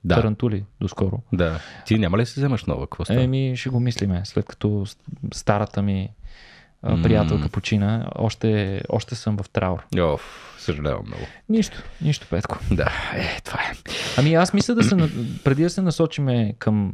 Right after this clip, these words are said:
Speaker 2: финалът на този
Speaker 1: Мгм.
Speaker 2: епизод, да направим нещо, което отдавна не сме правили
Speaker 1: Я.
Speaker 2: и някои от, а, нашите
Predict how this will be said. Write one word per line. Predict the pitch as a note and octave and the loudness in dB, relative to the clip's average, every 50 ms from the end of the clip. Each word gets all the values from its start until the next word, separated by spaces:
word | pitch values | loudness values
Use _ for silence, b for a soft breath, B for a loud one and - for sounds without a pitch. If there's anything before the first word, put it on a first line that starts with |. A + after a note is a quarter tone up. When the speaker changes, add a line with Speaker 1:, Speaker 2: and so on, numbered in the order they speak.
| - | -6
Speaker 2:
финалът | - - A2+ A2 A2 G#2+ C3+ E3 D3 - - _ | -2 0 2 4 4 4 4 2 0 -2 -4 _
на | - F#2 F#2 F2 F2+ F#2+ G2+ - - | -2 -2 0 0 -2 -4 -2 0 2
този | - F2+ E2+ E2 E2+ | 2 2 2 0 0
Speaker 1:
Мгм. | E2+ E2 - - - | -2 -4 -6 -6 -6
Speaker 2:
епизод, | - G2 - - F2+ F2 - F#2 - - - - - - | -6 -6 -2 -2 -2 0 2 0 0 -2 -4 -14 -12 -6
да | - - B2 | -2 0 0
направим | B2 A2+ - C3 D3+ F3+ F#3 | 0 0 0 0 0 2 2
нещо, | E3+ D#3 E3 - - F#3 | 2 2 0 0 -2 -6
което | - - - D#3+ E3 E3 F#3 F3 | -2 2 2 2 2 2 0 0
отдавна | C3+ A2+ G#2+ G2+ - C#3+ F3 | 2 2 0 0 2 2 2
не | F#3+ D#3 | 2 2
сме | - - - B2 | 0 0 -2 -2
правили | - - G#2+ G2+ F2+ F#2 F#2+ F2+ G2+ G#2+ F#2+ D#2 D#2+ | 0 0 0 0 2 0 0 0 0 0 0 0 2
Speaker 1:
Я. | D#2+ D#2 C#2 B1+ G2+ A2 - | 2 2 4 2 2 0 0
Speaker 2:
и | C3 C3 C3 C3 | 0 0 0 0
някои | C3 C3 B2+ A#2+ A#2 - B2+ B2 | 0 0 0 0 0 0 0 0
от, | A#2 A2+ A#2 - - | 0 -2 -4 -2 -2
а, | A#2 | 0
нашите | A2+ A2+ A2 G#2+ A2 G#2+ G#2 G2+ - - A2 A2 G#2+ G#2+ A2 | 0 2 2 2 2 2 0 0 -2 0 0 2 2 0 0